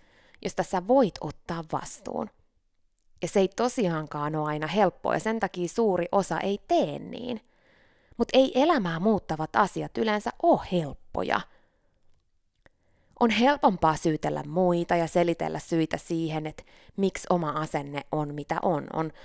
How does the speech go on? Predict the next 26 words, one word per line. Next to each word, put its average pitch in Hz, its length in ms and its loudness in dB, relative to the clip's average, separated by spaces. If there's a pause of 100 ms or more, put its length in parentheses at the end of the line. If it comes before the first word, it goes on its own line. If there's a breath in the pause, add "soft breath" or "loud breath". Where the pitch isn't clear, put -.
(180 loud breath)
on 202 140 0
niin 285 200 6
paljon 220 280 8
helpompaa 180 560 4
määrittää 170 600 4
oma 180 220 2
fiilis 175 460 -4
sen 170 220 2
mukaan, 156 400 0 (260 soft breath)
millainen 277 320 0
fiilis 233 420 -2
muilla 220 300 2
sattuu 240 420 0
olemaan. 175 460 2 (400 soft breath)
Mut 247 200 -4
ei 277 320 -2
helppo 233 560 2 (220)
muuta 208 320 -2
sun 190 320 -8
elämää. 151 560 -4 (520 soft breath)
Ei 262 240 2 (100)
helppo 262 580 4 (300 soft breath)
oo 226 200 4
sua 196 420 4
varten. 190 560 0 (800)
Mä 226 80 2